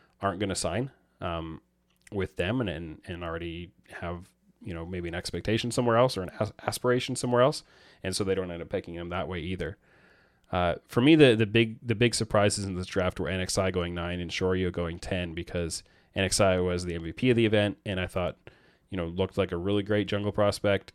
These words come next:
I think that's a bit of a steal for FlyQuest at nine. Um, and Shoryu, I think when a lot of the people that I talked to, it came across as a fairly strong consensus that Shoryu was the best bot laner going into the event.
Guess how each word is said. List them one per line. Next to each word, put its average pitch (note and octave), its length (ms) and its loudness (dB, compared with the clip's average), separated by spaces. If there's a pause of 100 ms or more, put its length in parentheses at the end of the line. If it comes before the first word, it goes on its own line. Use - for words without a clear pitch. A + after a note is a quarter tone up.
I F#2+ 100 -4
think F#2+ 160 -6
that's E2+ 160 -6
a - 20 -14
bit F#2 100 -4
of E2 80 -4
a E2+ 60 -6
steal G2 280 0
for F#2 120 -10
FlyQuest G2+ 480 0
at - 80 -8
nine. F#2+ 320 0 (540)
Um, F#2 440 -2 (720)
and B2+ 140 4
Shoryu, A#2+ 640 8 (480)
I A2+ 100 0
think B2+ 320 0 (120)
when G2 520 0
a A#2+ 80 4
lot B2+ 180 10
of E3 60 8
the D#3+ 60 0
people C#3+ 120 4
that G2+ 120 4
I G2+ 140 4
talked - 380 0
to, E3+ 220 4
it G#2+ 180 -2
came G#2+ 200 0
across G#2 280 0
as F#2 120 -6
a F2+ 80 -2
fairly A#2+ 960 0
strong B2+ 320 2
consensus B2 520 0
that A2 120 0
Shoryu A#2 340 4
was A2+ 120 2
the A2 80 -2
best A2 240 2
bot A2 180 6
laner A#2 240 0
going A2+ 200 2
into A2+ 140 2
the A2 120 0
event. A2 320 2